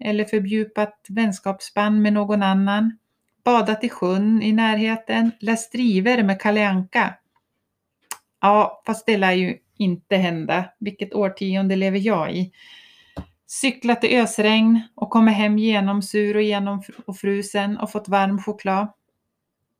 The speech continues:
Kollat på film, spelat fotboll.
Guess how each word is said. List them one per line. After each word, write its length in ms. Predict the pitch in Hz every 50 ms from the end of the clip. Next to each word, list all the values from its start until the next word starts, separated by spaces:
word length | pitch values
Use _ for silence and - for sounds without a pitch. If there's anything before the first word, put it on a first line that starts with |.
| _ _ _ _ - - -
Kollat 340 | - 226 226 214 220 214 214
på 80 | 208
film, 600 | 196 - - 226 220 233 247 277 285 294 294 - _
spelat 440 | - - - 220 214 208 220 214 -
fotboll. 500 | 254 247 220 - - 208 214 233 262